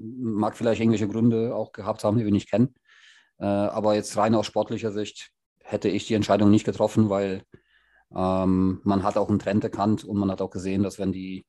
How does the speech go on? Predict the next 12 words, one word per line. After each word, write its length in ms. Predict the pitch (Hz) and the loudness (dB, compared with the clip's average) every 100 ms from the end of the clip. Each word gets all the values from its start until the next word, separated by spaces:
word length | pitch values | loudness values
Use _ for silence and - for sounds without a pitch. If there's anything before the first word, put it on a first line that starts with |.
| _ _ _ | _ _ _
halbwegs 640 | - 107 113 120 113 - - | 0 2 4 2 0 -6 -8
gut 180 | 117 - | -6 -2
besetzt 460 | 101 110 - - | 2 2 0 -4
auf, 400 | 107 - - - | -6 -6 -16 -14
aufs 180 | - 113 | -12 -10
Eis 280 | 98 107 - | -4 -4 0
gehen, 200 | 110 104 | 0 2
dass 140 | 101 | 2
sie 100 | 101 | 0
auch 200 | 90 104 | 0 0
jeder 180 | 101 104 | 2 4
Mannschaft 640 | 101 101 - 98 - - | 6 4 2 0 -4 -20